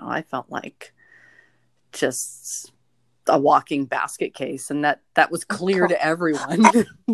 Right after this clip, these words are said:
Speaker 1: But,
Speaker 2: Right, and of
Speaker 1: but it
Speaker 2: course,
Speaker 1: wasn't.
Speaker 2: I think that's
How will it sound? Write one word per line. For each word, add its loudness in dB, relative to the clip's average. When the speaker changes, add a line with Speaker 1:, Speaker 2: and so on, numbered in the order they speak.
Speaker 1:
But, 6
Speaker 2:
Right, 10
and 8
of 0
Speaker 1:
but 6
it 0
Speaker 2:
course, 2
Speaker 1:
wasn't. -8
Speaker 2:
I -18
think -10
that's -8